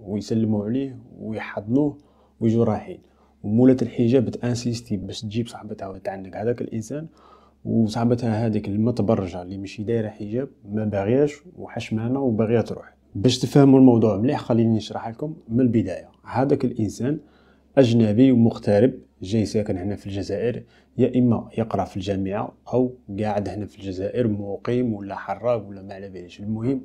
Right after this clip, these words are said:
انسان اجنبي راه هنا في الجزائر، راه يدير في فيديوهات هنايا،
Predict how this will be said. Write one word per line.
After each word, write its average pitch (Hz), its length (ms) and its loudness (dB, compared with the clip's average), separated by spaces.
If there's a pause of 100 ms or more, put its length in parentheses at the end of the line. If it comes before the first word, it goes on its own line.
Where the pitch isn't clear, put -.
انسان 113 360 -10
اجنبي 110 500 -8
راه 101 180 -14
هنا 123 120 -6
في 117 100 -16
الجزائر، 95 500 -16 (100)
راه 113 120 2
يدير 123 280 8
في 120 220 4
فيديوهات 107 560 2
هنايا، 110 540 -2